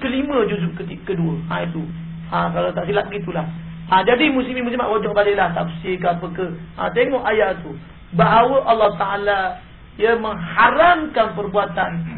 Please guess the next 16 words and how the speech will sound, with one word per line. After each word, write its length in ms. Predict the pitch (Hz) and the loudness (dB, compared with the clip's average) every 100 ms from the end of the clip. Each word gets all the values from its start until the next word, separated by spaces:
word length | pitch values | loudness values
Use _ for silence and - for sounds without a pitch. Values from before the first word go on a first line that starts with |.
| 127 196 | -10 -2
menyembunyikan 1400 | 247 247 269 240 220 262 277 262 226 170 202 175 165 | 0 2 0 -2 -4 -4 -2 -2 -4 -2 0 0 -2
kandungan 800 | 185 202 208 226 226 226 214 - - | 0 0 -2 -4 -2 -2 -4 -10 -4
Al-Quran, 800 | 202 170 190 208 226 226 220 226 | -2 -2 -6 0 2 2 0 -6
kandungan 640 | 214 196 220 233 226 202 170 | -4 -2 -4 -2 -4 -4 -8
kitab 240 | 185 208 202 | -4 -2 0
Allah 320 | 208 196 170 - - - | 2 0 0 -10 -16 -14
Subhanahu 480 | 190 202 196 190 185 | -2 2 4 2 0
Wa 40 | 175 | 0
Ta'ala. 240 | 185 160 170 | -2 -2 -6
Kita 160 | 254 240 | -6 -2
fokuskan 560 | 254 320 302 277 254 | 0 0 0 0 0
pada 160 | 247 247 | 2 4
orang 160 | 247 | 2
Islam, 480 | 240 262 311 370 - - - - | 2 4 4 4 -4 -16 -20 -6
iaitulah 400 | 208 208 233 226 | 0 2 4 2
menyembunyikan 1040 | 214 220 226 208 220 214 214 190 185 175 | 2 -2 -2 -4 -8 -8 -8 -4 -4 -2